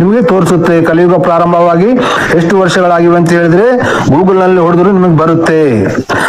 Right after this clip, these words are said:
ಅಂದ್ರೆ Google ಹೇಳುದು ಸುಳ್ಳು, ಮತ್ತೆ ನಮ್ಮ ಹಿಂದೂ ಸನಾತನ ಧರ್ಮ ಹೇಳುದು ಸುಳ್ಳು. ಇವು, ಇವರು ಜೀಸಸ್ ಕ್ರೈಸ್ಟ್ ಬಗ್ಗೆ ಹೇಳ್ತಾರೆ, ಅಲ್ಲಾಹನ ಬಗ್ಗೆನೂ ಹೇಳ್ತಾರೆ. ಹೌದಾ?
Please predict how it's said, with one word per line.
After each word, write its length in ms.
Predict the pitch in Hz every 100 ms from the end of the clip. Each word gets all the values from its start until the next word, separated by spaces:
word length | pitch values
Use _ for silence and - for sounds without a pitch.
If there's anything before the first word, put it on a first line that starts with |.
| -
ಅಂದ್ರೆ 200 | 190 202
Google 320 | 156 190 196
ಹೇಳುದು 380 | 185 190 185 185
ಸುಳ್ಳು, 340 | 185 185 214
ಮತ್ತೆ 280 | 226 196 196
ನಮ್ಮ 240 | 196 196 175
ಹಿಂದೂ 300 | 160 190 175
ಸನಾತನ 380 | 175 180 185 175
ಧರ್ಮ 220 | 180 185
ಹೇಳುದು 420 | 170 180 180 190
ಸುಳ್ಳು. 580 | 175 170 120 104 107 - - - - - -
ಇವು, 140 | 180 196
ಇವರು 360 | 196 196 175 - - -
ಜೀಸಸ್ 400 | 123 175 202 185
ಕ್ರೈಸ್ಟ್ 240 | 202 190 185
ಬಗ್ಗೆ 240 | 190 185
ಹೇಳ್ತಾರೆ, 360 | 190 185 190 202
ಅಲ್ಲಾಹನ 380 | 175 185 190
ಬಗ್ಗೆನೂ 320 | 180 185 185 185
ಹೇಳ್ತಾರೆ. 340 | 180 170 151
ಹೌದಾ? 320 | 165 180 208